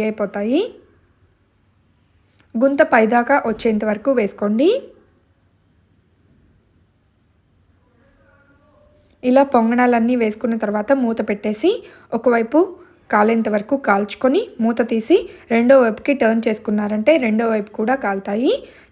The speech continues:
చక్కగా క్రిస్పీగా చాలా సాఫ్ట్గా ఉండే పొంగనాలు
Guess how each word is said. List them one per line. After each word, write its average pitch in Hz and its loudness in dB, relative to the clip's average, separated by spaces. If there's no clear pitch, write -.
చక్కగా 220 0
క్రిస్పీగా 220 0
చాలా 226 0
సాఫ్ట్గా 226 -2
ఉండే 233 4
పొంగనాలు 240 4